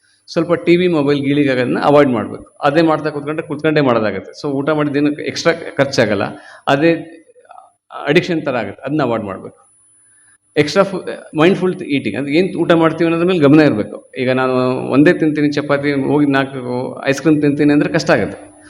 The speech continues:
So, ಹೆಲ್ದಿ ಫುಡ್, ಏನ್ ಊಟ ಮಾಡ್ತೀವಿ ಅನ್ನೋದ್ರ ಕಡೆ ಗಮನ ಕೊಟ್ರೆ ಈ ಥರ ತೊಂದರೆಗಳನ್ನ ಅವಾಯ್ಡ್ ಮಾಡ್ಬೋದು.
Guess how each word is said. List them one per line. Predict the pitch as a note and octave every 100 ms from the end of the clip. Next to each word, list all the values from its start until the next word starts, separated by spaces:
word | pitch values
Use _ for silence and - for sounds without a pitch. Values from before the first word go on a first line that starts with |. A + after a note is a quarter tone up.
| - - -
So, | C#3+ C#3
ಹೆಲ್ದಿ | B2 E3 F3+
ಫುಡ್, | F#3+ C#3 B2+ - -
ಏನ್ | D#3+ F3
ಊಟ | E3
ಮಾಡ್ತೀವಿ | D#3+ D3+ D#3
ಅನ್ನೋದ್ರ | D3+ D3
ಕಡೆ | D3 C#3
ಗಮನ | B2+ D#3
ಕೊಟ್ರೆ | D#3 C3+ A2+ B2+ - - -
ಈ | C#3
ಥರ | D3+ D3
ತೊಂದರೆಗಳನ್ನ | C3+ C3 B2+ B2
ಅವಾಯ್ಡ್ | D#3+ - - C3+ C3
ಮಾಡ್ಬೋದು. | G#2+ F#2 G2+ -